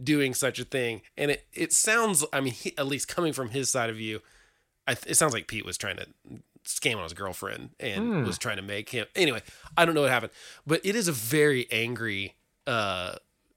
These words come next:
Speaker 1: I don't know if it was, like, a Reddit thing or a blog or something that he put it on, <laughs> but
Speaker 2: Are you,
Speaker 1: someone pasted it into
Speaker 2: are you gonna
Speaker 1: this
Speaker 2: show
Speaker 1: Reddit
Speaker 2: notes this?
Speaker 1: thing. And, and so let's see. It's, so it's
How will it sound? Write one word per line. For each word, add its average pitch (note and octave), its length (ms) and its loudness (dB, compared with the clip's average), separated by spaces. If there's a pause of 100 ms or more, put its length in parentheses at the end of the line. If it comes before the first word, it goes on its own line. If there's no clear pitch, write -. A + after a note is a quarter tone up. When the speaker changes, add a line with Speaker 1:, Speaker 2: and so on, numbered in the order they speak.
(180)
Speaker 1:
I A#2 100 0
don't B2+ 100 -2
know A2+ 100 -2
if G2 120 -6
it G2+ 80 -6
was, G2+ 140 -6
like, F#2+ 180 -4
a G2+ 60 -8
Reddit G2+ 560 -4
thing A#2 220 -4
or F2+ 80 -4
a E2 40 -8
blog A2 480 -2
or A#2 60 -4
something B2 320 -6
that A#2 100 -4
he A#2+ 80 -4
put B2+ 200 -2
it B2+ 100 0
on, D3 200 4
<laughs> - 100 -12
but D#3 100 -4
Speaker 2:
Are D3 40 4
you, - 40 0
Speaker 1:
someone D3 400 4
pasted B2 480 -2
it B2+ 240 -4
into E3 300 0
Speaker 2:
are - 20 8
you D3+ 80 6
gonna E3+ 120 10
Speaker 1:
this D#3 60 10
Speaker 2:
show D3+ 220 8
Speaker 1:
Reddit D3 160 8
Speaker 2:
notes B2 160 4
this? D#3 420 4 (540)
Speaker 1:
thing. E3 380 4
And, E3+ 180 4
and F3 320 0
so E3 220 8
let's D#3 240 6
see. D3+ 120 4
It's, - 280 0
so D3+ 100 6
it's - 180 -2